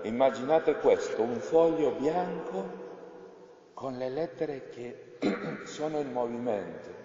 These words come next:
con disegni, come se fosse un, un libro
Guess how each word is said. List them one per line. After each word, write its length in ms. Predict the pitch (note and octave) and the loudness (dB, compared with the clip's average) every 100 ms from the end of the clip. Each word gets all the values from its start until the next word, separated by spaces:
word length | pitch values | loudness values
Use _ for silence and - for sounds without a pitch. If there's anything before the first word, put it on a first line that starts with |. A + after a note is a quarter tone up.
| - - - | -18 -20 -12
con 260 | - B2 B2 | -2 -2 -2
disegni, 720 | B2 - D#3+ C3+ G2 F#2 F2+ - - - - - - - - - | -6 -2 0 0 -2 -8 -10 -14 -16 -18 -20 -20 -20 -20 -20 -18
come 220 | - G#2+ | -8 -6
se 140 | G#2 A2 | -4 -4
fosse 380 | C3 D3+ C#3 B2+ | -4 -2 -4 -4
un, 220 | B2 B2+ A2 - - - - | -4 -6 -8 -12 -14 -16 -8
un 140 | A#2+ | -4
libro 600 | C#3+ B2+ C3 A2+ - | -4 -2 0 0 -2